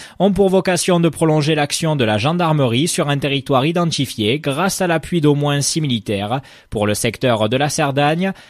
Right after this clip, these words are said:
la création de cette unité avait été annoncée il y a deux ans par l'intermédiaire de Gérard Darmanin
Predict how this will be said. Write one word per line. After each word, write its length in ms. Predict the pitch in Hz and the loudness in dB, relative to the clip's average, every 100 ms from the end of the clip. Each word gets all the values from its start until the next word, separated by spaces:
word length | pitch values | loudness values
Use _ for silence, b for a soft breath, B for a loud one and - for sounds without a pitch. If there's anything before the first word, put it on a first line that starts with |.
| - | -4
la 140 | 160 | -2
création 480 | 175 185 170 - 175 | 0 0 0 2 2
de 80 | 165 | 2
cette 300 | - 160 - | 0 -2 0
unité 280 | 160 143 165 | -2 0 0
avait 280 | 143 143 | 2 2
été 160 | 143 156 | 2 0
annoncée 520 | 143 143 139 - 143 - | 0 0 -2 0 0 0
il 120 | 110 | -2
y 100 | 110 | -2
a 60 | |
deux 280 | 110 156 120 | 2 2 2
ans 160 | 123 175 | 0 0
par 260 | 180 151 | 0 2
l'intermédiaire 840 | 147 151 151 147 147 131 151 143 117 | 2 0 0 0 -2 -2 -2 0 0
de 120 | 104 | 0
Gérard 480 | 107 135 135 139 113 | 2 2 0 0 0
Darmanin 600 | 113 139 120 110 107 151 | 0 0 0 0 -2 -2